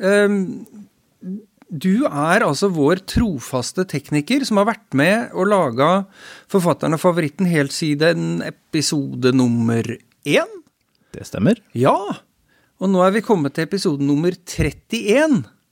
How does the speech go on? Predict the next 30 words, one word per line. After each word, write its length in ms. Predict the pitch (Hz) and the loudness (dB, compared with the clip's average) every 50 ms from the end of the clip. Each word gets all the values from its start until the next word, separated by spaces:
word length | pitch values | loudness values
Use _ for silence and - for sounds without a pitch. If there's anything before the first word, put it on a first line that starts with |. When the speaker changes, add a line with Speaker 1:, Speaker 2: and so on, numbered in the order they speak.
| _ _ _ _ _ _ _ _ _ | _ _ _ _ _ _ _ _ _
Speaker 1:
Og 80 | - 202 | 2 4
jeg 140 | 220 220 214 | 4 4 2
tenker 320 | - 208 143 - 151 156 | 0 0 0 0 -2 -4
at 140 | 170 - - | -4 -4 -4
det 100 | 190 185 | -6 -6
er 260 | - - 156 160 175 185 | -4 0 0 0 2 2
ganske 360 | 190 165 143 - - 180 175 | 2 0 0 -2 -2 -2 -2
viktig 560 | 180 196 - - - - _ - - 143 165 180 170 - - _ - | -2 -4 -8 -10 -16 -20 _ -2 0 0 0 0 -2 -6 -14 _ 0
å 380 | 147 135 135 143 143 156 151 - _ _ _ _ _ _ - | 2 4 4 4 4 2 0 -4 _ _ _ _ _ _ -14
fullføre 560 | - - - 214 143 - - 127 110 104 110 | -6 -2 0 0 0 0 -2 -4 -6 -6 -2
ting 280 | - 135 127 120 113 - _ _ | -2 0 0 0 -2 -6 _ _
når 180 | _ - 131 131 | _ -2 0 2
man 140 | 135 139 143 | 4 4 4
har 100 | 147 143 | 2 2
satt 240 | - 165 - - - | 0 -2 -4 -4 -6
i 60 | 104 | -8
gang. 240 | 98 101 104 104 104 _ _ _ _ _ _ _ _ _ _ _ _ _ _ _ _ _ _ _ - | -8 -8 -10 -10 -12 _ _ _ _ _ _ _ _ _ _ _ _ _ _ _ _ _ _ _ -8
Speaker 2:
Sant. 180 | - 175 170 180 | -4 -2 0 2
Speaker 1:
I 240 | 208 233 240 - - _ _ - | 2 0 0 -4 -8 _ _ -6
episode 560 | 196 196 226 220 233 220 170 147 147 170 196 208 | -6 -4 -4 -2 -2 -2 0 2 4 4 4 4
nummer, 560 | 196 190 175 165 170 185 202 208 214 220 214 - - _ _ _ _ _ _ _ _ - | 2 0 0 0 0 2 2 2 2 2 0 -4 -12 _ _ _ _ _ _ _ _ -8
kan 120 | - 185 | -6 -2
du 80 | 180 185 | 0 0
huske 240 | 185 170 - - 175 | 0 -2 -4 -6 -4
hvilken 560 | 175 156 170 175 156 147 - - 175 175 175 | -4 -4 -4 -6 -10 -6 -4 -4 -4 -2 0
det 80 | 180 175 | 0 2
var? 260 | 185 202 269 311 285 | 4 2 2 0 -2
Var 200 | 240 185 180 175 | -2 0 0 0
det 80 | 175 175 | 0 -2
nummer 540 | 180 175 175 180 185 185 190 190 190 190 | -4 -4 -2 -2 0 2 2 2 2 2